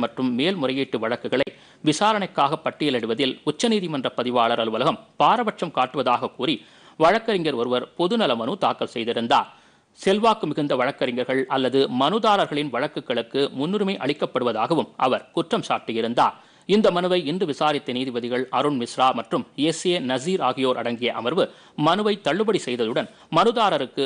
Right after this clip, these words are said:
நூறு ரூபாய் அபராதம் விதித்து உத்தரவிட்டனர். கொரோனா வைரஸ் காற்று மூலம் பரவி வருவதாக முப்பத்தி இரண்டு நாடுகளைச் சேர்ந்த இருநூறுக்கும் மேற்பட்ட விஞ்ஞானிகள் உலக சுகாதார அமைப்பிடம் கூறியுள்ளனர். இருமல் மற்றும்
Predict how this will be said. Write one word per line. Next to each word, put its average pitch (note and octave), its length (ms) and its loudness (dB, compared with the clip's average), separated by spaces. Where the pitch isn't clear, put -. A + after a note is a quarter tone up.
நூறு G3+ 240 -2
ரூபாய் C3 360 0
அபராதம் C3 400 0
விதித்து A2+ 300 -6
உத்தரவிட்டனர். A#2 680 -2
கொரோனா G3 480 2
வைரஸ் B2 340 -2
காற்று G3 420 0
மூலம் D3 340 -2
பரவி C3+ 240 -2
வருவதாக A#2 540 0
முப்பத்தி A3 420 -4
இரண்டு C3 280 0
நாடுகளைச் C3+ 440 0
சேர்ந்த A2+ 260 -2
இருநூறுக்கும் G3+ 520 -2
மேற்பட்ட A#2+ 400 -4
விஞ்ஞானிகள் B2 480 -2
உலக G#3 280 2
சுகாதார F#3 480 2
அமைப்பிடம் A#2+ 460 -6
கூறியுள்ளனர். A2+ 580 -2
இருமல் G3 320 4
மற்றும் D3 280 -6